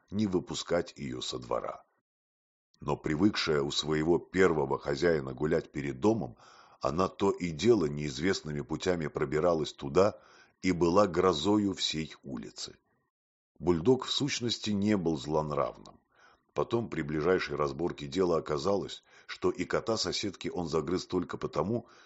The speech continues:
что тот сам чересчур уж нахально дразнил его.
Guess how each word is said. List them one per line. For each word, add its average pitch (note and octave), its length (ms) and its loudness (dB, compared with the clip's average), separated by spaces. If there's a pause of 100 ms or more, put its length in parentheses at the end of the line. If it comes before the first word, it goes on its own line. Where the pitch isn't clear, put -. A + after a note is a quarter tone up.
что - 320 -6
тот - 300 0
сам G#2+ 360 0
чересчур F#2+ 640 -4
уж - 200 -4
нахально D2+ 540 -2
дразнил D2 520 -6
его. - 320 -20